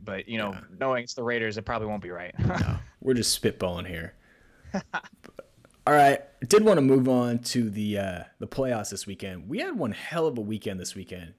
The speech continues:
Speaker 2: You had the Niners dominating the Vikings, then the Titans shocking the world against Baltimore. Then we had that, I don't know what even to, like,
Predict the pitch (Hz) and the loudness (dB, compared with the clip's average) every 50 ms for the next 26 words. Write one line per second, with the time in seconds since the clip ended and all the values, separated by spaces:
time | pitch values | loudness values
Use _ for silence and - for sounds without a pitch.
0 | _ - 107 113 110 107 104 117 123 139 170 165 165 156 131 120 139 135 127 127 | _ -8 -6 -6 -4 -4 -6 -4 -2 -2 0 0 -2 -2 -4 -2 -2 -2 0 2
1 | 127 127 120 117 117 113 107 104 95 98 95 95 92 - 98 98 98 95 - - | 2 2 2 2 0 0 -2 -4 -4 -6 -6 -6 -6 -8 -8 -8 -8 -10 -12 -14
2 | _ _ _ _ _ _ - 123 127 120 - - - 139 139 139 147 123 - - | _ _ _ _ _ _ -2 0 0 0 0 -2 -2 -4 -4 -4 -6 -6 -6 -4
3 | - 143 120 117 - 139 120 110 101 98 104 107 110 110 104 104 95 101 98 92 | -4 -4 -4 -4 -4 -4 -4 -4 -4 -4 -4 -4 -2 -2 -4 -4 -6 -8 -10 -10
4 | - - 98 92 90 87 - 95 90 92 92 90 85 - _ _ _ _ _ _ | -10 -8 -6 -6 -6 -6 -8 -10 -10 -10 -10 -12 -14 -16 _ _ _ _ _ _
5 | _ _ - 113 123 127 127 123 123 123 117 113 104 90 - - 98 92 92 92 | _ _ -6 -2 0 0 0 0 -2 -2 -4 -4 -6 -8 -8 -8 -8 -8 -10 -12
6 | _ _ _ _ - - 82 - - 120 135 139 127 117 104 98 101 107 123 131 | _ _ _ _ -20 -20 -20 -10 -6 -4 -2 -2 -2 -2 -4 -4 -4 -4 -2 -2
7 | 131 120 113 107 104 101 92 90 87 82 82 - | -2 -2 -2 -4 -4 -6 -6 -8 -10 -12 -14 -16